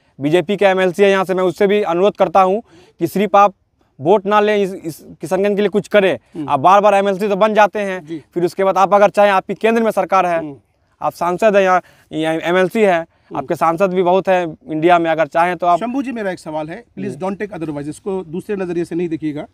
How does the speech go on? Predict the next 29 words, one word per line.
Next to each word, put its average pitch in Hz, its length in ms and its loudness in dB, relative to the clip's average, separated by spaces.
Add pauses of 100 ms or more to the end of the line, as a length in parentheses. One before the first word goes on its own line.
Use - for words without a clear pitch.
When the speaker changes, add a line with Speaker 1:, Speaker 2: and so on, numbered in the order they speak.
(100)
Speaker 1:
जी। 131 120 -10 (340)
Speaker 2:
क्योंकि 254 260 -4
आप 196 340 -4
एक 185 140 -8
समाज 175 240 -6
सेवी 165 240 -6
के 165 120 -12
साथ 151 240 -12
साथ 147 240 -14 (100)
आप 151 120 -14 (120)
कांग्रेस 147 380 -12
के 151 160 -10
एक 143 360 -14 (380)
मीडिया 175 300 -4
सेल 156 200 -10
के 147 100 -14
प्रभारी 139 360 -10
भी 139 120 -12
हैं, 139 240 -14
जहाँ 139 120 -6
तक 127 80 -6
Speaker 1:
जी। - 60 -6
Speaker 2:
मैं 156 120 -4
जानता 123 260 -16
हूँ। 131 100 -14
Speaker 1:
जी। 123 300 -6 (380)
Speaker 2:
तो 175 240 -6
जब 170 160 -8
एक 170 100 -6